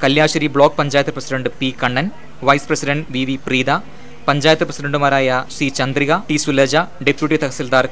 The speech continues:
കെ കെ ദിവാകരൻ, വില്ലേജ് ഓഫീസർമാരായ എൻ വി ബാബുരാജ്, പി പത്മനാഭൻ, എ കെ പ്രവീൺകുമാർ, രാഘവൻ, രാജേഷ് വി വി, കെ പി വിജയൻ, ഹരിദാസൻ കെ, ടി ചന്ദ്രൻ, പയ്യരട്ട മോഹനൻ, കെ കുഞ്ഞിരാമൻ പാണപ്പുഴ, വേണു മണ്ടൂർ, പി പി ഷാജിർ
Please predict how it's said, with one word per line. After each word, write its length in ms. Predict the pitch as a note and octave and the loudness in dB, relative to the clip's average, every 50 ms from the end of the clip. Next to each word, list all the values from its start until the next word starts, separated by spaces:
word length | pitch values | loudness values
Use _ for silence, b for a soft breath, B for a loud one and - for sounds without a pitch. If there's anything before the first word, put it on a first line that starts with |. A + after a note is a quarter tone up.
| - | -2
കെ 80 | C#3+ C3 - | -2 -2 0
കെ 60 | C#3+ | -2
ദിവാകരൻ, 540 | C3+ B2+ B2+ A#2+ C3 C3 C3 C#3 C#3+ F3 G3+ - - - - | -2 -2 0 2 2 2 2 2 0 -2 -4 -6 -10 -8 -4
വില്ലേജ് 300 | C3+ D3+ D#3+ E3 D3+ E3 | 0 4 4 4 6 4
ഓഫീസർമാരായ 720 | D#3 D#3+ D3 - D#3 C#3+ C#3 C#3 C#3 C3+ C3 C3 B2+ B2+ C3 - - | 2 2 0 -2 -2 0 0 2 2 2 2 2 0 -2 -4 -4 -2
എൻ 160 | C3+ C3+ C#3 C3 | -2 0 0 0
വി 100 | C3+ C3+ | 0 2
ബാബുരാജ്, 560 | C3+ C3 B2+ B2+ C3 - D3 E3 F#3+ - - - - - | 2 4 4 4 2 2 2 2 0 -2 -6 -8 -6 -6
പി 60 | D3 | -2
പത്മനാഭൻ, 640 | C3 D3+ C3 - C#3 C3+ C#3 C3+ - D#3+ F3 F#3+ - - - D3 | 0 0 0 0 2 2 2 2 2 0 -4 -4 -8 -8 -2 0
എ 80 | C3+ | 0
കെ 160 | C3+ - D3+ C#3+ | 2 2 0 0
പ്രവീൺകുമാർ, 640 | - C3+ C3 C3 C#3 C#3 - - B2+ C#3+ E3+ - - - - - B2 | 0 0 0 0 -2 -2 -2 0 2 2 0 0 -2 -10 -10 -4 0
രാഘവൻ, 520 | B2+ B2 B2+ C3+ - - C#3 D#3 F#3 G3 - - - - | 4 4 4 4 2 0 -2 -4 -4 -4 -8 -8 -2 2
രാജേഷ് 340 | C3+ C3+ C#3 C3+ D3 C#3 C3+ | 2 2 2 2 0 -2 0
വി 120 | C#3 C#3 | 0 0
വി, 180 | C3 D3 F3 G3 - - - | 0 0 -2 -4 -4 -2 2
കെ 100 | D3+ D3 D3 | 2 2 4
പി 80 | D#3 D3 | 2 2
വിജയൻ, 400 | C3+ C3+ B2 B2+ C3+ D#3 F#3+ G3 - - | 2 0 0 0 0 0 -2 -4 -8 -6
ഹരിദാസൻ 480 | - C#3 C#3 C#3 D3 D3 C#3+ - D3+ B2+ - E3 | -4 -2 0 2 2 2 2 0 -2 -4 -2 -2
കെ, 140 | D#3+ F#3 G3 - - | -2 -2 -2 0 0
ടി 40 | D#3+ | 0
ചന്ദ്രൻ, 480 | D#3 - D#3 C#3 C#3 C3 C#3 E3+ G#3 - - - | 0 0 0 0 0 0 -2 -2 -4 -6 -2 0
പയ്യരട്ട 360 | C#3+ C#3+ C#3+ D3 D3 C#3+ - D3 | 2 4 6 4 4 4 2 0
മോഹനൻ, 480 | C3 B2+ C3 C3 B2 C3+ C3+ D#3+ G3 - - | -2 0 -2 -2 -2 -4 -4 -4 -4 0 0
കെ 60 | D#3+ | 0
കുഞ്ഞിരാമൻ 480 | D#3 - D#3 D3+ D#3+ D#3 E3+ E3 E3+ D#3+ | 0 2 0 2 2 4 4 2 2 2
പാണപ്പുഴ, 440 | - D3 C#3 C3+ - - B2 C3 F3+ G3+ - - | 2 2 2 2 0 0 0 0 0 -2 -4 -4
വേണു 340 | B2+ C3 C#3+ D3+ D#3 D#3+ | 0 2 2 4 4 2
മണ്ടൂർ, 440 | D#3 D3 C3+ B2+ C3 B2+ C#3 E3 - - | 2 2 0 0 0 0 -2 -2 -2 0
പി 80 | - D#3 | 0 0
പി 160 | D3+ D#3 D#3+ | 2 2 2
ഷാജിർ 440 | D3 - D3 C3+ C#3 C3 C3 F3 D#3 | 2 4 4 4 4 4 2 -2 -4